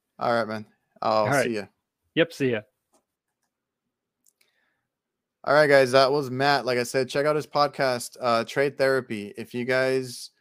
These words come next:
Speaker 1: uh, wanna listen to this on the go, it's also, my, uh, podcast is also up. It'll be up tomorrow. Um,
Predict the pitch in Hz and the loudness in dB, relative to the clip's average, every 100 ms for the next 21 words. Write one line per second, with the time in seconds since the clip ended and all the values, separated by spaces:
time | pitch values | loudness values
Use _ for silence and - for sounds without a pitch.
0 | _ _ _ _ _ - 120 120 123 135 | _ _ _ _ _ 0 2 2 2 0
1 | 135 135 147 - 139 160 156 151 143 156 | 0 -4 -6 -4 -2 -2 -2 -6 -2 -2
2 | 170 180 _ - 120 123 127 127 - 131 | -2 -6 _ -8 -6 -2 -2 -2 -6 0
3 | 127 127 127 120 _ - 120 113 113 131 | 2 2 -2 -6 _ -4 -2 -2 2 2
4 | 127 139 131 127 127 131 - 104 151 143 | 2 -2 -2 -2 -2 -2 -4 -4 -4 -4
5 | 127 117 120 117 120 131 131 147 151 147 | -6 -4 -2 -2 -6 -6 -2 0 -2 -8
6 | _ _ _ _ _ 120 120 117 113 113 | _ _ _ _ _ -2 0 2 0 -2
7 | 110 120 | -6 -12